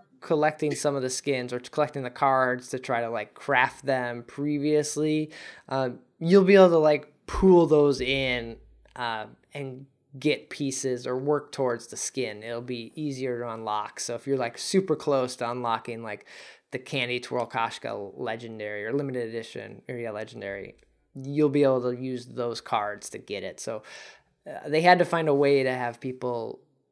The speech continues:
who were using the system for the last three years not feel like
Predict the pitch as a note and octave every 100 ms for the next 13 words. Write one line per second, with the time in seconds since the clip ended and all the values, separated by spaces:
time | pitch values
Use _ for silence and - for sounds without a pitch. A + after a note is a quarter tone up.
0 | _ - - - B2+ A#2+ A#2+ B2 C3 E3+
1 | G3 F#3+ E3 C#3 C#3 C3 - B2 B2 A#2+
2 | B2 A2+ - - B2+ B2+ B2 A2+ G#2+ G#2
3 | - - - - D3 C#3 B2 - - B2+
4 | A#2+ A2+ G#2+ G#2+